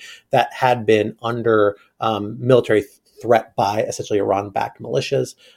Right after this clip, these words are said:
It had taken a lot of incoming, and they ended up shutting down from operations for security reasons around this time. I think a little earlier, late, late two thousand eighteen, early two thousand nineteen, uh, as I recall. So we had, saw the kind of pattern of increased tensions.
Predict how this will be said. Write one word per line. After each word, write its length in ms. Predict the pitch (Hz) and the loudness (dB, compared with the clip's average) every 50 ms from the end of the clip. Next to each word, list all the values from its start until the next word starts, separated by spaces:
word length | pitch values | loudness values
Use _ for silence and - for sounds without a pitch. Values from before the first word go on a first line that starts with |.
| _ - | _ -14
It 60 | 117 | -14
had 160 | 110 - _ | -14 -10 _
taken 240 | - 113 107 - 101 | -4 -4 -4 -2 -4
a 40 | 101 | -4
lot 120 | 101 - | -4 -4
of 60 | - - | -4 -4
incoming, 480 | 139 131 123 131 127 117 110 107 101 | -4 -4 -2 -2 -2 -2 -2 -2 -4
and 140 | 101 101 98 | -4 -4 -4
they 220 | 98 98 101 104 101 | -2 -2 -2 -2 -4
ended 160 | 104 98 - | -4 -6 -8
up 120 | - - | -8 -10
shutting 360 | - - 107 98 104 107 110 110 | -8 -6 -6 -6 -4 -6 -6 -6
down 260 | - 113 113 123 127 | -4 -4 -4 -4 -6
from 140 | - 127 123 | -10 -10 -10
operations 480 | 120 120 - 123 123 - - 135 131 | -10 -8 -6 -6 -6 -6 -8 -10 -14
for 260 | - - - 113 - - | -12 -10 -10 -10 -10 -12
security 500 | - - 120 - - 113 110 107 107 107 | -14 -18 -18 -14 -8 -6 -4 -4 -4 -4
reasons 360 | - 123 123 - - 117 - | -6 -6 -8 -8 -10 -12 -8
around 280 | 120 113 117 113 110 117 | -6 -4 -4 -4 -4 -6
this 120 | - - | -8 -10
time. 140 | - 127 117 | -10 -10 -10
I 40 | 110 | -8
think 120 | 123 117 | -4 -4
a 20 | 110 | -4
little 140 | - - - | -4 -4 -6
earlier, 580 | 123 113 117 123 135 135 135 131 131 131 - _ - | -6 -4 -2 -2 -2 -2 -2 -2 -2 -4 -6 _ 2
late, 340 | 147 143 131 135 143 - - | 4 6 6 4 2 0 2
late 160 | 151 143 - | 2 2 4
two 80 | 135 - | 4 2
thousand 200 | 117 107 107 101 | 2 2 2 0
eighteen, 240 | 104 - - 107 | -4 -6 -8 -8
early 160 | 110 113 117 - | -6 -6 -6 -6
two 120 | - 123 | -4 -6
thousand 180 | 120 - 123 123 | -6 -6 -8 -12
nineteen, 400 | 123 131 131 - 139 143 139 - _ - - - - - - - - - | -12 -12 -12 -12 -12 -14 -14 -16 _ -20 -20 -20 -18 -20 -20 -16 -6 -2
uh, 100 | 127 127 127 - | 0 0 0 0
as 140 | 135 - 123 | -2 -2 0
I 20 | |
recall. 420 | 127 135 135 - 135 139 139 - - - - - - - _ _ _ - | 0 -2 -2 -2 -2 -2 -2 -4 -8 -20 -20 -20 -20 -20 _ _ _ -6
So 140 | - - 170 | 0 2 4
we 80 | 170 151 | 4 4
had, 240 | 131 - 208 226 | 2 2 -2 0
saw 160 | 220 277 285 285 | 2 2 2 2
the 80 | 226 | 4
kind 160 | - 208 156 | 4 4 2
of 80 | - - | 2 0
pattern 560 | - - - 139 139 147 151 143 139 139 - - | -4 -2 0 2 4 4 4 4 2 0 0 0
of 460 | 120 120 120 110 110 110 110 - _ _ _ _ _ _ - | 0 2 2 2 2 0 0 -4 _ _ _ _ _ _ -10
increased 380 | - 139 - - 180 156 - - | -8 -6 -2 0 0 0 0 0
tensions. 480 | - 117 110 - - - 135 135 - | -4 -4 -4 -4 -8 -10 -10 -10 -14